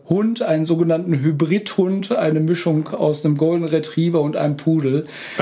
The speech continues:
der <laughs> in dem Sinne, äh, die Familie ergänzt. Und meine Frau sagt immer, das letzte Kind trägt Fell. Und in diesem Sinne, äh,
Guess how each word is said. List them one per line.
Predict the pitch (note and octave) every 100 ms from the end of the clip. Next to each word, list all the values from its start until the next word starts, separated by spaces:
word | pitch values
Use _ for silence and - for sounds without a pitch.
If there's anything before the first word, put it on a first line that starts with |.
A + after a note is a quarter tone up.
| C3+ - F3+
der | E3+ F#3 E3+ E3+ G3 - B2+ - G3+
<laughs> | F#3+ C3+ - -
in | F3+ E3
dem | F3+ F#3+
Sinne, | F3 F3+ F3+ F3 F3
äh, | F#3 E3+ E3+
die | D#3
Familie | D3+ G3 F3+ F3+ G3
ergänzt. | F3 D#3+ D#3 F3+ F#3 F3 -
Und | F3 D#3
meine | D3+ D3+
Frau | D3 D3 D#3
sagt | E3 D#3+ -
immer, | D#3+ D3+
das | D3+
letzte | D#3 E3 D#3+ - E3+
Kind | - F3 F3
trägt | - - -
Fell. | D#3+ D#3 F3
Und | E3
in | E3
diesem | D3+ E3 E3+
Sinne, | D#3+ E3+ D#3 E3+
äh, | D#3+ D#3 E3+ - D#3 D3+ D#3